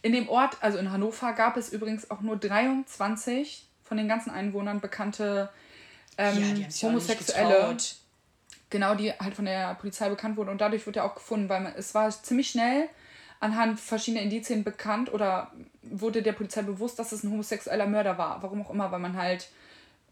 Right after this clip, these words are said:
Speaker 1: das irgendwie an-,
Speaker 2: Wahrscheinlich hat er,
Speaker 1: ansehen
Speaker 2: hat er seine
Speaker 1: konnte.
Speaker 2: Leichen sexuell missbraucht.
Speaker 1: Ja, auf jeden
Speaker 2: Ja.
Speaker 1: Fall.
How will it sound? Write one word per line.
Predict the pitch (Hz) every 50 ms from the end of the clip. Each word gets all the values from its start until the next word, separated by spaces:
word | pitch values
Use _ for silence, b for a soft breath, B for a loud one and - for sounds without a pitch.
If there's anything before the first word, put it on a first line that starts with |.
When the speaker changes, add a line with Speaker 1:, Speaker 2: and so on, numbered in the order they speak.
| _ _
Speaker 1:
das | - 196 220 208 208 -
irgendwie | 226 214 202 226 214 -
an-, |
Speaker 2:
Wahrscheinlich | 214 214 214 208 202 185 190 - -
hat | 202 202
er, | 202
Speaker 1:
ansehen | 196 196 196 185 190
Speaker 2:
hat | -
er | 214
seine | 185 214 202
Speaker 1:
konnte. | 196 180
Speaker 2:
Leichen | - 196 202 202 214 202
sexuell | 208 208 202 - 202 196
missbraucht. | 196 196 - - - - - - 254 277 - -
Speaker 1:
Ja, | 190 175 165 - - - - _ _ _ _ _ -
auf | 185 180
jeden | 190 175 175
Speaker 2:
Ja. | 175
Speaker 1:
Fall. | 180 170 170 180 175